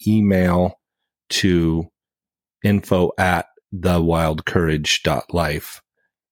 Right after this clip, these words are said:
and we'll send you the information and, and get that ball rolling. If that's something that you're interested in or been thinking about, um, we have about, I think, ten spots left,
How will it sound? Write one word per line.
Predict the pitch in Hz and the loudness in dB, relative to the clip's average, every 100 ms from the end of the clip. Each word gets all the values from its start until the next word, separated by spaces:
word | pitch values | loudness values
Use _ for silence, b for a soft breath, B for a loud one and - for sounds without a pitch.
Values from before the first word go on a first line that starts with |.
| - | -4
and | 90 87 82 80 | 0 2 2 0
we'll | 82 82 78 | 2 0 0
send | - 85 | 0 0
you | 82 78 | 2 0
the | |
information | 82 78 82 82 80 - 80 76 | -2 -4 -2 -2 -2 -2 -2 -2
and, | 76 76 85 _ | -4 -4 -6 _
and | - 80 | -6 -2
get | 71 | -2
that | - 78 | 0 -2
ball | 80 78 | 0 0
rolling. | 82 82 80 78 78 - | 0 0 0 -2 -6 -10
If | 90 85 - - - _ | -8 -6 -8 -12 -20 _
that's | 92 87 - | -2 -2 0
something | 107 113 107 | 0 2 2
that | 107 | 2
you're | 107 | 2
interested | 110 - 104 - 104 | 2 0 0 2 2
in | 98 | 4
or | 95 | 2
been | 87 98 | 2 0
thinking | 90 98 92 87 | 2 0 0 0
about, | 85 85 82 - - b b b b b _ | 0 2 0 -2 -8 b b b b b _
um, | 90 87 82 80 73 _ _ | 0 2 2 0 -4 _ _
we | 92 90 | 0 2
have | 98 92 85 | 2 2 2
about, | 82 85 80 78 - - - - - | 0 2 0 -2 -6 -10 -10 -16 -8
I | - | -6
think, | - 85 - - _ _ _ - | -4 -4 -6 -14 _ _ _ -10
ten | - 95 95 92 90 - - | -2 2 2 2 -2 -10 -12
spots | - 85 85 - | -6 -2 -2 -2
left, | - 104 - - | 0 0 -4 -16